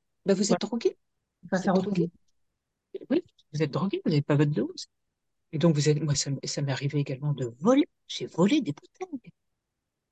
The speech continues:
Speaker 1: Parce que, parce que c'était, parce que c'était, j'avais pas l'argent sur moi et parce que voilà. On, on se met dans des,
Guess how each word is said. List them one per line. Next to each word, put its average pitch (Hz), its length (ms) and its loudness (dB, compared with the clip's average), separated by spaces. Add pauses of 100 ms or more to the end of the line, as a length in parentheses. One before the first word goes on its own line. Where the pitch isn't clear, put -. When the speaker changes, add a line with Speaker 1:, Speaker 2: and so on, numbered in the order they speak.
(120)
Speaker 1:
Parce - 160 -20
que, - 80 -14
parce - 200 -8
que - 120 -16
c'était, 147 580 -10
parce - 180 -10
que - 120 -16
c'était, - 340 -14
j'avais 139 200 -10
pas - 120 -12
l'argent 131 340 -10
sur 139 240 -8
moi 233 380 0
et 143 60 -4
parce - 180 -10
que - 100 -4
voilà. 226 220 -4 (880)
On, 147 400 2 (420)
on 139 80 -8
se - 180 0
met 190 260 4
dans 139 240 2
des, 123 380 -8